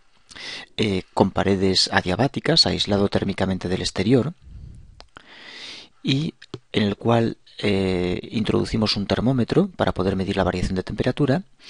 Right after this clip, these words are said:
y en este caso, eh, vamos a, eh, vamos a añadir, vamos a poner en el, en su interior, eh, cien gramos de agua, cien gramos de agua. Eh, tenemos, por ejemplo, una, una resistencia eléctrica que nos va a permitir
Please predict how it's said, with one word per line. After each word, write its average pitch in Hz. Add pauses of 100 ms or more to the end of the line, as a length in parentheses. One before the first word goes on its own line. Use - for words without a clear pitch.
(300)
y 160
en 151
este 127
caso, - (140)
eh, 101
vamos 107
a, 90
eh, 90
vamos 98
a 87
añadir, 90
vamos 104
a 120
poner 98 (100)
en 92
el, 90
en 107
su -
interior, 110
eh, 92
cien 101
gramos -
de 85
agua, 80 (280)
cien 95
gramos 95
de 87
agua. - (840)
Eh, 160
tenemos, 117
por 107
ejemplo, 107
una, 98
una 101
resistencia 98
eléctrica 135
que -
nos 98
va 101
a -
permitir 98